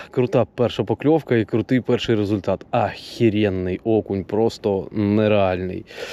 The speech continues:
Е, да, і навіть якщо я більше нічого не зловлю, це вже шикарна риболовля. Будемо продовжувати, я сподіваюся, що щось ще буде, але це просто неймовірний кайф. Да,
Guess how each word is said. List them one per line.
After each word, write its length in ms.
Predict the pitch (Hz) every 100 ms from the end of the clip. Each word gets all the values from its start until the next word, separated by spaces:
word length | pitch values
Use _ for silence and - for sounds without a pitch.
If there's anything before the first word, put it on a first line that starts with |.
| - - -
Е, 360 | 101 92 90
да, 320 | 90 135 147 120
і 280 | 113 131 139
навіть 360 | 120 135 120 110
якщо 240 | 107 139
я 80 | 117
більше 320 | 104 123 120
нічого 340 | 113 - 107
не 120 | 104 101
зловлю, 420 | 110 147 139 101
це 220 | - 113
вже 680 | 95 95 104 101 101 92 87
шикарна 560 | - 104 107 98 92 90
риболовля. 580 | 85 92 73 62 78 - - - - - - - - -
Будемо 440 | 113 123 120 120
продовжувати, 760 | 117 127 123 117 95 90 90 95
я 80 | 95
сподіваюся, 560 | - 113 117 110 101
що 100 | -
щось 240 | 95 - 101
ще 220 | - 117
буде, 320 | 95 95 92 -
але 340 | 104 113 98
це 320 | - - 104 85
просто 1000 | - 101 107 104 - - 98 95 92 90 90 - - - - 107
неймовірний 680 | 104 107 101 92 92 87 85
кайф. 280 | - - - - - - - - - - - - - - - - - - - - - 269 - - - - - - - - -
Да, 460 | 101 98 127 127